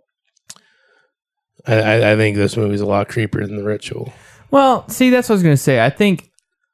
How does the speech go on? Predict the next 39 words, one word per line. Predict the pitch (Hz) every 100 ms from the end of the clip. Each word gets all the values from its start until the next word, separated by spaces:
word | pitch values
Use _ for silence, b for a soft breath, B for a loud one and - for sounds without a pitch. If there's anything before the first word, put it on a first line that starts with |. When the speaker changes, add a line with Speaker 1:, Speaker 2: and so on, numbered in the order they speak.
| -
Speaker 2:
like, | 151 143 - _ _ _ 151 113 -
Blair | 151 190 208
Witch, | 180 170 - - _ _ _ _ _ _ _ _ _ -
I | 135 - - 143
don't | 127
know. | 107 107
The | 151
Ritual, | 151 226 - 185 160
once | 160 175
it | 165
gets | 151 -
to | 120
the | 113
house | 113 127 139
stuff | - 147 147 -
and | 117
the | 98
cult | - 131 135
stuff, | - 135 131 127 _ _ _ _ _
and | 113 113 110
the | 110
guy's | 120 123 127
locked | 127 123 127
up | 117
in | 110
the | 110
room | 131 139 135 131
and | 113
he's | 104
hearing | - 131 120
all | 117
this | 101
stuff | - 127 -
going | 113
on | 110 98
outside, | 85 - 131 131 123
like, | 113 110 - b b b -
that, | 143 202 175 - _ _ _ -
it, | 127 -